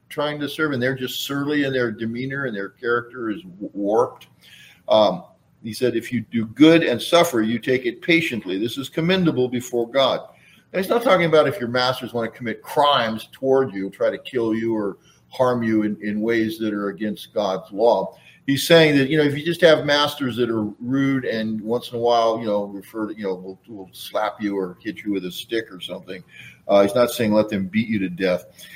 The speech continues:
But he's saying, uh, "But when you do suffer, you take it patiently." He says, "This is commendable before God. For to this you were called, because Christ also suffered for us, leaving us an example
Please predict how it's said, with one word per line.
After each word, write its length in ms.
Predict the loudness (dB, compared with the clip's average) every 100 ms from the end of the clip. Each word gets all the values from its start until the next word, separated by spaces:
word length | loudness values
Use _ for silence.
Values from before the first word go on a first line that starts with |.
| -6 2
But 80 |
he's 160 | 4 6
saying, 280 | 4 4 0 -12 _ 2
uh, 160 | 8 8
"But 160 | 8 4
when 200 | 4 4
you 140 | 2
do 160 | 4 2
suffer, 400 | 8 8 8 0
you 100 | 0
take 200 | 0 -2
it 120 | -2
patiently." 340 | 0 0 -2
He 40 | -4
says, 120 | -4
"This 140 | -4
is 140 | -6 -2
commendable 540 | 2 2 2 2 2
before 400 | 0 -2 -2 -2
God. 440 | 2 4 4 0 -8 _ _ _ _ _ _ _ _ _ -20 -20 _ -8
For 260 | 8 8 10
to 140 | 8
this 280 | 8 6 6
you 120 | 6
were 140 | 6
called, 400 | 6 10 10 10
because 240 | 6 -4 -6
Christ 460 | 0 2 2 2
also 360 | 2 2 2 -2
suffered 480 | 2 2 2 2 -8
for 320 | -2 0 2
us, 160 | 0 -2
leaving 360 | -4 -2 -2
us 160 | -2 -4
an 100 | -6
example 800 | -8 -2 -2 -2 -2 -4 -6